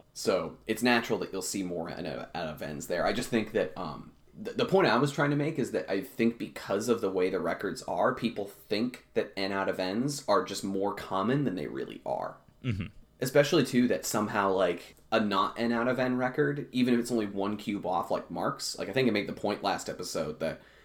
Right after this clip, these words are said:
Speaker 1: you know, it was impressive that Mark was, had solved every cube so far and was holding the last cube in his hand when time was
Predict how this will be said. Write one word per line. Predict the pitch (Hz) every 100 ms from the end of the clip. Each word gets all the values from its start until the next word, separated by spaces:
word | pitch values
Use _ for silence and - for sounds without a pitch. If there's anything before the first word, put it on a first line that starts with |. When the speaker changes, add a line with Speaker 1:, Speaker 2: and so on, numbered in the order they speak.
| _
Speaker 1:
you | 101 87
know, | 78 71 _
it | -
was | 110
impressive | 107 - 135 - 104 98
that | -
Mark | 101 98 98
was, | 90 80 - - _ -
had | 107
solved | - 123 131 101 101 - _ _ _ 117
every | 117 117
cube | 110 104 87
so | - 123 170
far | - 76 57 62 - -
and | 104
was | 92
holding | - - 175 120 101
the |
last | 92 90 - -
cube | 101
in | 85
his | 82
hand | 104 80 82
when | 85 -
time | 104 101 62
was | 50 - -